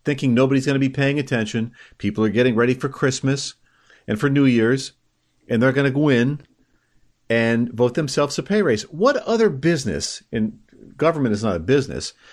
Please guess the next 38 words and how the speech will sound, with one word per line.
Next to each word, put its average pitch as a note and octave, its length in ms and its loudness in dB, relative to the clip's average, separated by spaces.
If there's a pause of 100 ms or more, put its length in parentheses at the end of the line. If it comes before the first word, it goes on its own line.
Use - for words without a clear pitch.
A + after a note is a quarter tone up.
(120)
but F#3+ 160 0
in E3 160 0
one A#3+ 220 0
other, E3+ 500 0 (100)
uh, B2+ 160 -2
field C#3 500 0
of G#2+ 100 2
endeavor F#2 580 0 (180)
can C#3 380 -4
one D3+ 340 0
vote C3 240 2
themselves A#2+ 580 0
a - 60 -10
pay C#4 300 -4
raise? - 480 -6 (760)
Uh, A#2+ 140 -10
it's E3+ 220 -6
unbelievable B3 760 0
what A#2+ 140 -2
happens C#3 340 -2
down G#2 180 0
here. E2+ 200 -4 (600)
Assembly G3 540 0
is B2 160 0
run C#3+ 180 0
by C#3 140 2
Democrats. B2+ 580 0
It - 100 -8
has C3+ 220 0
been C3+ 220 0
for G2+ 140 -6
decades. C3+ 560 0
It F#2 120 -4
will C#3 220 2
be B2 180 2
for G#2+ 160 -2
decades, G2 460 -2
probably. G2+ 560 -2